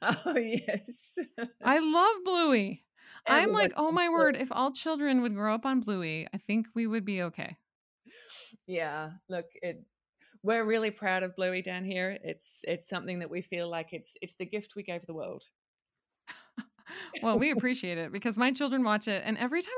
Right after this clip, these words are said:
Speaker 2: I watch it, I just feel so good. I feel so happy. I feel like, "Oh man, the world is gonna be okay <laughs> when I watch Bluey." So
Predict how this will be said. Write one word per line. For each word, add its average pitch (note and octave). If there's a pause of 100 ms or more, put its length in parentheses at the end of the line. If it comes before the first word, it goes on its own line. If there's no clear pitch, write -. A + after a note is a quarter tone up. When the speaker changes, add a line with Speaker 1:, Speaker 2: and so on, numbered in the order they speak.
Speaker 2:
I G4
watch G4+
it, G4
I D#4+
just F4
feel E4+
so E4
good. C#4+ (480)
I B3
feel D4+
so D4
happy. D4
I -
feel C#4+
like, C#4
"Oh D4
man, C#4+
the A#3+
world B3+
is C4
gonna C#4+
be C#4
okay B3+
<laughs> -
when A#3
I A#3+
watch G#3+
Bluey." F#3
So G#3+